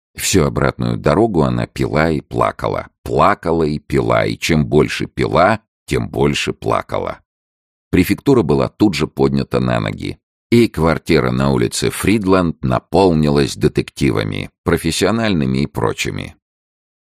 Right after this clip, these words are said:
Восседая среди них, как генерал среди штаба, мадам Хуби в кокошнике и ночной рубашке изматывала их противоречивыми и несуразными приказами.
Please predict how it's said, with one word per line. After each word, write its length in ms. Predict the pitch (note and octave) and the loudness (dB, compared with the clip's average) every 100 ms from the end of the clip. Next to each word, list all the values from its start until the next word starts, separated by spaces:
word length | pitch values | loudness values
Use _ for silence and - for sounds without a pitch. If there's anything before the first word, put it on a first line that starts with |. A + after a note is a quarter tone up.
| _ _ - | _ _ -10
Восседая 760 | C2+ G2+ - A#2+ A2+ B2 A2 | 0 0 2 0 4 4 4
среди 360 | F#2 F2 E2+ F2+ | 2 0 0 2
них, 260 | F#2 D#2+ - | 2 2 0
как 280 | D2 A1 | -2 -2
генерал 500 | G1+ D2+ E2+ D2+ B1 | 0 2 4 2 0
среди 400 | G1+ - B1+ A1 | -2 -4 -4 -4
штаба, 600 | G#1 - G2 G#2 G#2 A2 - _ - | -6 -2 0 2 2 0 -4 _ -6
мадам 420 | C2+ B1 C2 G#1+ | -2 0 0 -2
Хуби 440 | - F2+ G#2 F2 | -2 2 4 4
в 100 | F#2+ | 2
кокошнике 720 | - C2+ - D#2 - A1+ G#1 G1+ | 0 -4 2 2 2 -6 -6 -6
и 80 | A1 | -6
ночной 400 | A#1 - B1+ A1+ | -4 -4 -4 -4
рубашке 640 | G#1 A1 E2+ F#2 - D2+ | -4 0 0 0 -2 -4
изматывала 720 | C2+ C2+ D#2 F2 - E2 D2+ | -2 2 2 2 2 2 4
их 200 | D2+ C#2 | 2 0
противоречивыми 1080 | - D2 C2 B1+ A#1 - F2+ F#2 E2 D2+ C#2+ | -2 -2 0 -2 -2 -4 -2 0 2 2 2
и 20 | |
несуразными 840 | C#2 D2 - C#2 C2 B1+ C2 B1 | 2 2 2 0 0 0 -2 -4
приказами. 800 | A#1 C#2 C2 C2 G1+ - G1+ - | -4 -4 -4 -4 -4 -6 -10 -12